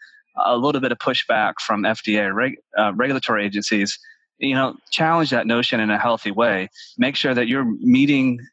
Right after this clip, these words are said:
or actually exceeding the intent of the regulation. And if, you know, you feel as though you're being, uh, suggested to go, uh, above and beyond,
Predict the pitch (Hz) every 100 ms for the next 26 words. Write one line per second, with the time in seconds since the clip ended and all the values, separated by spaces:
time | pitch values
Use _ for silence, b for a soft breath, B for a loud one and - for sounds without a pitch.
0 | _ 117 107 123 120 - 120 120 - -
1 | 143 127 117 117 110 - 143 107 110 110
2 | 104 104 143 147 95 87 B B _ -
3 | 117 117 110 - - _ 117 110 117 147
4 | 139 123 110 120 113 104 117 113 117 113
5 | 107 101 B B _ - 98 95 - 120
6 | 123 123 - 107 107 117 110 104 - 113
7 | 104 104 101 123 117 107 110 135 123 113